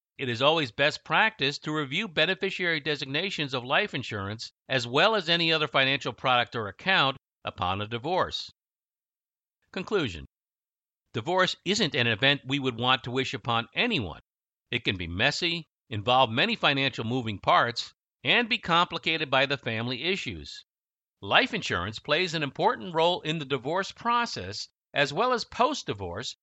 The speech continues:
for the financial care and security of ex-spouses and children. This podcast is brought to you by Security Mutual Life Insurance Company of New York,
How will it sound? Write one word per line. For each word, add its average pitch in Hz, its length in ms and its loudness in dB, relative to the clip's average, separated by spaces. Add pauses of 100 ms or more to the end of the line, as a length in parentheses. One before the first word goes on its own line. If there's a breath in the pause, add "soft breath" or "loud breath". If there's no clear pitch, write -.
for 147 100 0
the 139 120 -2
financial 131 480 2
care 165 480 0
and 175 200 -4
security 107 720 -4
of 107 160 -2
ex-spouses 117 800 -2
and 196 180 -6
children. 233 460 -4 (1900)
This 170 220 4
podcast 120 760 0
is 107 100 -4
brought 143 360 0
to 101 100 -2
you 98 100 4
by 107 160 4
Security 165 560 -4
Mutual 123 440 -4
Life 107 260 0
Insurance 95 420 -4
Company 113 520 -4
of 107 140 -4
New 131 80 -6
York, 160 520 -4